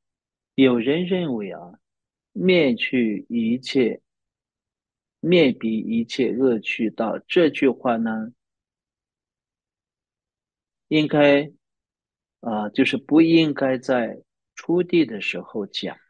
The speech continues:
因为灭彼一切恶趣道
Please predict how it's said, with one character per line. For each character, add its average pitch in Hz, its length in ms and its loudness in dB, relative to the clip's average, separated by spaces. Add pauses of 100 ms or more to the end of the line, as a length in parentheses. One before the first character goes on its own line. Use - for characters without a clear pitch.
(1200)
因 156 180 4
为 143 340 2 (2250)
灭 170 300 0
彼 120 280 -4
一 120 300 -2
切 135 220 -4
恶 131 300 2
趣 117 240 -6
道 104 340 -8